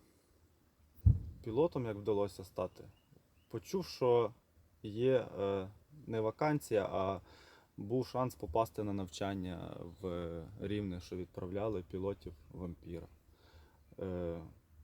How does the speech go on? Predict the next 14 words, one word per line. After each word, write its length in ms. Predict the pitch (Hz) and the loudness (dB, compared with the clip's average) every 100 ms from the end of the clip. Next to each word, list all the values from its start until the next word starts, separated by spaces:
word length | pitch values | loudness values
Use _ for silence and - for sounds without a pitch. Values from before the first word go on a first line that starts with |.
| - | -18
визвався, 840 | 92 95 135 117 107 - - 98 87 - - - - - - | -4 4 4 4 -2 -6 10 10 10 -4 -12 -18 -20 -20 -12
пішов, 480 | 101 - 113 110 98 | -12 -4 0 0 -2
відучився. 760 | 101 107 - 107 98 - 95 - _ _ - - - - - | -6 -6 -6 -6 -6 -10 -12 -14 _ _ -20 -20 -16 -16 -8
От, 460 | 92 90 82 - 85 - | -6 -6 -8 -14 -18 -14
і, 560 | - 101 104 101 101 95 95 92 90 92 | -8 -4 -4 -2 0 0 -2 -8 -10 0
власне, 480 | 104 104 - 98 | 2 2 -2 -4
одразу 460 | 92 92 101 113 104 | 0 0 2 0 0
після 260 | - - 95 | -8 -6 -4
навчання 580 | 95 - 104 104 92 87 | -4 -4 -4 -4 -4 -6
приїхав 460 | 90 95 95 - 92 - | -6 -6 -8 -10 -10 -12
сюди 320 | - - 95 101 | -16 -8 0 0
в 40 | |
бригаду, 480 | 90 98 101 104 98 | 0 0 0 -2 -2
і 220 | 85 85 | -8 -8